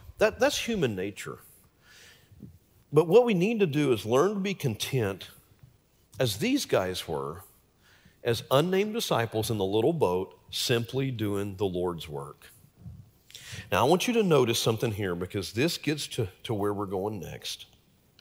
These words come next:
Once they came and sat around the charcoal fire, they all got taken care of by Jesus.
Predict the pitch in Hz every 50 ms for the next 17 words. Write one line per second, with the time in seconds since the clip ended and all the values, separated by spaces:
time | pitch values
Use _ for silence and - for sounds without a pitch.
0 | _ _ _ _ _ _ - - - - - _ _ _ _ _ _ _ _ _
1 | _ _ _ _ _ _ _ _ _ _ - 113 107 113 147 202 233 - - -
2 | 208 196 - - 175 180 180 180 175 147 110 - - 139 127 143 151 156 147 135
3 | 139 117 98 - - - 117 123 120 - - 127 120 117 - - 92 85 85 80
4 | 80 82 82 - - - - - _ _ _ _ _ _ _ _ _ _ _ _
5 | _ - - - - - - - _ _ _ _ _ _ _ _ _ _ _ _
6 | _ _ _ - - - _ _ _ _ - - - 127 117 110 107 113 123 120
7 | 123 113 - - 110 98 101 107 98 - 107 90 85 76 76 82 78 78 80 71
8 | 62 64 - 58 - - - -